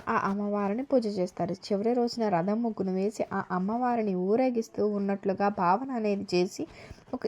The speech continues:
ఇంటి ముందు రథం ముగ్గు తాడును, ప్రక్క ఇంటి వారు వేసినటువంటి రథం ముగ్గు కలిపి ఒక వరుసలో రథయాత్రను అనేది చేస్తారు. ఇది మహిళలకు ఆరోగ్యం కోసము, వ్యాయామంగా కూడా యూస్ అయ్యేటువంటి,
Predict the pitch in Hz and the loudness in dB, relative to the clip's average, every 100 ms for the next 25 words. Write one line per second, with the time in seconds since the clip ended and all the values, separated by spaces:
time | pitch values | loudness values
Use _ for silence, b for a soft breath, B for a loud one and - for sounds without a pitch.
0 | - 247 294 262 220 226 214 196 202 247 | -2 0 0 0 2 6 6 6 4 2
1 | 240 214 214 180 180 196 196 196 190 - | 2 0 2 4 6 6 4 2 2 0
2 | 214 - 294 277 277 254 247 247 254 254 | -2 0 0 2 4 6 6 6 4 0
3 | 233 233 233 226 233 220 196 190 220 226 | -2 -4 -2 0 2 4 6 6 4 4
4 | 214 190 196 190 180 175 208 285 B B | 0 0 0 0 4 4 4 -2 B B
5 | B 233 226 185 190 247 277 226 196 185 | B 6 6 8 6 6 6 6 6 4
6 | 247 285 247 - 208 190 180 190 233 208 | 4 6 4 2 -2 0 0 0 2 0
7 | - 180 160 - - - 202 202 185 190 | 2 2 2 0 -16 -4 0 2 2 0
8 | 214 233 202 202 240 - 180 202 240 247 | 2 4 4 2 -2 0 2 4 4 2
9 | 247 247 214 226 208 214 220 B B B | -2 0 0 2 2 2 2 B B B
10 | 202 208 208 254 269 269 262 247 233 233 | 4 6 8 6 0 -4 -4 0 0 4
11 | 226 226 240 240 226 - 220 226 214 220 | 6 8 8 8 2 2 4 6 4 4
12 | 220 214 208 - 214 - _ 240 | 0 0 -2 -6 -8 -10 _ -4